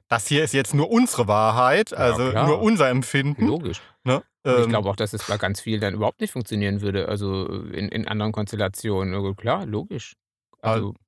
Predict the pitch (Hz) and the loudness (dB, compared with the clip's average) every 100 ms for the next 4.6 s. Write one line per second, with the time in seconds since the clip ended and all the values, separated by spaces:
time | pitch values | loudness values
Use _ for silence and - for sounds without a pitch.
0 | - - 110 110 113 139 107 101 127 175 | -8 -4 -2 -2 -2 -2 -4 -4 -4 -2
1 | 151 135 139 127 175 135 117 117 107 107 | -2 -2 -2 -2 -2 0 -2 -2 -2 -2
2 | 104 101 101 101 117 135 113 101 101 101 | -2 -2 -2 -2 -4 -2 -2 -2 -2 -4
3 | _ _ _ _ _ _ 120 113 110 107 | _ _ _ _ _ _ -2 0 0 -2
4 | - 339 226 117 - - | -4 -2 -2 -2 -4 -6